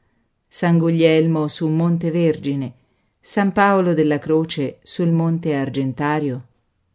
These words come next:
Ugualmente, molte vette dei monti sono diventate celebri per la presenza di eremiti e contemplativi che hanno trovato rifugio su quelle alture.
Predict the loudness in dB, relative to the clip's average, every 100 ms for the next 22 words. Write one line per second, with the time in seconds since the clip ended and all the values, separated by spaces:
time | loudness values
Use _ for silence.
0 | _ _ _ _ _ _ _ _ _ _
1 | _ _ _ _ _ _ -4 0 2 4
2 | 4 2 0 -4 -6 -8 0 2 2 2
3 | 2 4 4 2 -2 2 2 2 2 0
4 | -2 -6 -6 -4 2 2 4 4 2 2
5 | 2 0 0 -2 0 0 2 2 0 0
6 | -2 0 0 0 0 0 0 -2 -2 0
7 | 0 2 2 0 -2 -4 -2 -4 -2 -2
8 | 0 -2 -2 -4 0 0 0 -2 _ _
9 | _ _ _ -6 0 2 4 2 2 2
10 | 2 0 0 -2 -4 -4 -2 -4 -4 -4
11 | -2 0 0 -2 -4 -4 -2 -6